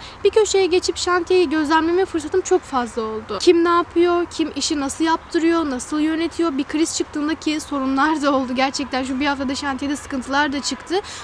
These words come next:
Bunlar nasıl yönetiliyor? Hepsine baktım. Ve kendimi orada hayal edebiliyor muyum? Evet, edebiliyorum. Çünkü benim de zaten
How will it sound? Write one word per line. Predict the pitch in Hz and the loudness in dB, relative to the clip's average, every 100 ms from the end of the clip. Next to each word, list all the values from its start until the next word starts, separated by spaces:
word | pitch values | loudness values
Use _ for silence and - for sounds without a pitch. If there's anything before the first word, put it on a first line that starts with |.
| - | 0
Bunlar | 320 415 415 | 4 6 6
nasıl | 427 - | 2 2
yönetiliyor? | 330 285 277 370 392 | 0 0 0 2 2
Hepsine | 427 - 359 285 | 0 2 0 2
baktım. | 254 - - | 0 -2 0
Ve | 349 | 2
kendimi | 392 403 403 | 4 4 4
orada | 415 415 381 | 4 4 4
hayal | 359 392 - | 4 4 4
edebiliyor | 285 339 359 427 | 2 6 6 6
muyum? | 392 359 392 - | 4 2 0 0
Evet, | 339 359 - | 2 2 2
edebiliyorum. | 269 302 269 269 254 | 0 0 2 0 0
Çünkü | 320 294 | -2 2
benim | 330 415 | 4 6
de | 381 | 4
zaten | 311 294 277 | 4 0 -2